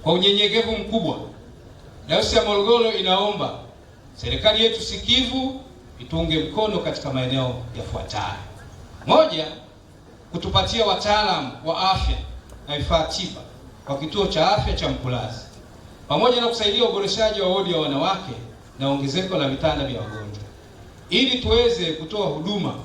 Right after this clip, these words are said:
kwa jamii, tunahitaji fedha taslimu kiasi cha shilingi milioni mia mbili. Kwa kuwa serikali ni mdau namba moja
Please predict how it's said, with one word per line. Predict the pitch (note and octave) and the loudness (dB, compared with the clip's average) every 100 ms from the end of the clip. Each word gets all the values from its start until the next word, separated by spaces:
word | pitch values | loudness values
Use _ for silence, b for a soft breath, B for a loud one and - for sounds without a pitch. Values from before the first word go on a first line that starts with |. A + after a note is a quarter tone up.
| - | -8
kwa | C#3 | -4
jamii, | C#3 C#3 D#3 B2+ - - - - | -2 0 0 -2 -6 -12 -16 -10
tunahitaji | A#2+ C3+ F#3+ G#3 G3+ | -4 -2 2 0 2
fedha | - A3 A#3 F#3 | 2 4 2 0
taslimu | F#3 G3 C#3+ C#3 | -4 -6 -6 -8
kiasi | B2+ D#3+ D#3 - | -4 -4 -2 -4
cha | |
shilingi | A#2 C#3+ C#3 C3 | -6 -2 -2 0
milioni | C3 C3+ C3 B2 A#2+ A#2 - - | 0 0 0 -4 -6 -10 -12 -10
mia | A#2+ A2 | -8 -8
mbili. | A2 A#2 G#2+ - - - - - - | -4 -4 -2 -6 -10 -12 -16 -14 0
Kwa | D#3+ | 2
kuwa | C#4 A#3+ | 4 2
serikali | G#3+ G3+ A3+ A#3+ A#3 | 2 -2 0 0 2
ni | F3 | 0
mdau | F3 F#3+ G#3 F#3+ | 0 4 4 4
namba | D#3+ D#3 | 0 0
moja | E3 A#3 - | 2 -2 -4